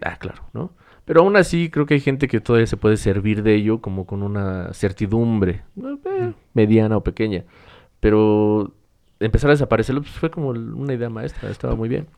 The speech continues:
Speaker 2: Pero es que a lo que, a lo que me refiero, por ejemplo, con el sector privado, es que son quienes más esgrimen
Speaker 1: Claro.
Speaker 2: esta, esta cultura del echeleganismo, güey.
Speaker 1: Ah, sí, pues,
Speaker 2: O sea,
Speaker 1: sí.
Speaker 2: no mames, ¿cómo le vas a echar ganas? O sea, di-, dile que le eche ganas al, al don que a las tres de la mañana se levantó para ir a la central de abastos,
Speaker 1: Y que a lo
Speaker 2: este,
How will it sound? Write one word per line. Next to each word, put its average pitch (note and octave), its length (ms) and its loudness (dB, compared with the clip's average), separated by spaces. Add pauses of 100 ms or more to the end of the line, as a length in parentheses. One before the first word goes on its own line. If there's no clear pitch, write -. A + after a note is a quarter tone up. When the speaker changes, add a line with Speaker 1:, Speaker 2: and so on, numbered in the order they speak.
(120)
Speaker 2:
Pero D3+ 140 4
es D3+ 60 2
que F3+ 80 6
a - 20 8
lo E3 100 4
que, C#3 160 4
a B2 80 0
lo B2+ 100 0
que - 80 -2
me B2+ 80 2
refiero, D3 260 2
por B2 120 2
ejemplo, C3+ 280 -2
con B2 100 0
el A#2+ 80 0
sector - 300 -2
privado, C3+ 320 4
es D3 80 -2
que - 100 -2
son D3+ 260 4
quienes D#3 360 4
más C3 300 2
esgrimen C#3+ 640 4 (360)
Speaker 1:
Claro. F2+ 200 -2
Speaker 2:
esta, C3 220 4
esta C#3 260 2
cultura C3 480 4
del A#2 220 2
echeleganismo, A2+ 680 0
güey. - 200 -8 (160)
Speaker 1:
Ah, F#2 160 -2
sí, - 160 -6
pues, - 160 -12
Speaker 2:
O - 20 -14
sea, B2+ 100 -4
Speaker 1:
sí. C3+ 80 -6
Speaker 2:
no E3 120 2
mames, G3 360 4
¿cómo G3+ 160 2
le A3 60 4
vas G#3+ 160 2
a - 40 -20
echar F#3+ 220 2
ganas? E3 400 2 (240)
O B2 120 -4
sea, B2+ 80 -6 (100)
di-, D#3+ 220 6
dile G#3+ 260 4
que G3+ 100 0
le F#3+ 60 6
eche G3 200 0
ganas F3 480 2
al, A#2+ 440 -2
al A#2+ 220 -2
don G3 300 6 (680)
que B2 100 0
a - 20 2
las A#2+ 160 -2
tres F3+ 160 4
de G#3 80 8
la E3 120 4
mañana C#3 400 6
se D#3+ 120 2
levantó B2 540 4
para B2 180 2
ir C3 100 2
a C3 220 2
la A#2 80 -4
central A#2+ 320 -4
de A#2 60 -2
abastos, C#3+ 480 4
Speaker 1:
Y - 20 0
que B2+ 60 4
a - 20 6
lo A2+ 80 4
Speaker 2:
este, A#2 80 2